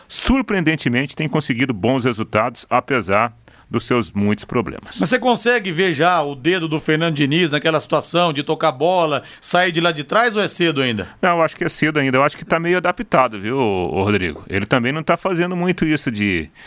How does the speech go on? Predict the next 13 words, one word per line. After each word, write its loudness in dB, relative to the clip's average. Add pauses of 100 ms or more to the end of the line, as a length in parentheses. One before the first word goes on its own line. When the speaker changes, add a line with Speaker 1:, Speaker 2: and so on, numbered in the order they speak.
(140)
Speaker 1:
de -2
ficar 0
tocando -2
a 4
bola 0
na -2
linha 0
defensiva, 0
não. -4
Eu -2
acho 0
que -4
ele, -2